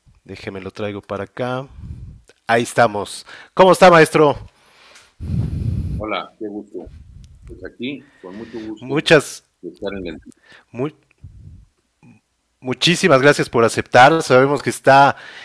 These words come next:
Speaker 1: eh, pues, muy ocupado. Sabemos que tiene por varios proyectos de los que vamos a platicar. Y yo le quería preguntar, primero que nada, eh, después, eh, bueno, con una trayectoria de más de cincuenta años,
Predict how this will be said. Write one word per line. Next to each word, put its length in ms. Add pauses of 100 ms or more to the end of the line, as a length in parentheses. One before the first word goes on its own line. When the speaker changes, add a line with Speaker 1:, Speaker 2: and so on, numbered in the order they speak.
(120)
Speaker 1:
eh, 340
pues, 140
muy 220
ocupado. 840
Sabemos 600
que 420
tiene 220
por 240 (800)
varios 240
proyectos 380
de 80
los 140
que 80 (420)
vamos 460
a 100
platicar. 640 (420)
Y 100
yo 140
le 80
quería 340
preguntar, 600
primero 340
que 100
nada, 480
eh, 380
después, 560 (440)
eh, 180
bueno, 200
con 140
una 160
trayectoria 880
de 80
más 220
de 80
cincuenta 580
años, 540